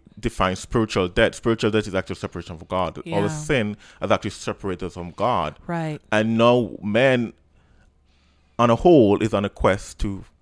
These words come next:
Speaker 1: find that favor back with God.
Speaker 2: Right.
Speaker 1: And that's what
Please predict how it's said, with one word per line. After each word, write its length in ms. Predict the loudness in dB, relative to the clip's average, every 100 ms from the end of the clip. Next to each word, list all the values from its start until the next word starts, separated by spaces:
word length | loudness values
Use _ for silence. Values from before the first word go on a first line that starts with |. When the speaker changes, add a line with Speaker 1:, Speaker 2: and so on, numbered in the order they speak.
| _
Speaker 1:
find 500 | -8 0 2 2 2
that 140 | 0
favor 340 | 0 -2 -2 -2
back 260 | -2 -4
with 140 | -6 -6
God. 360 | -6 -8 -10 -6
Speaker 2:
Right. 340 | -4 -6 -8 -4
Speaker 1:
And 120 | 2
that's 240 | 2 2
what 360 | 2 2 2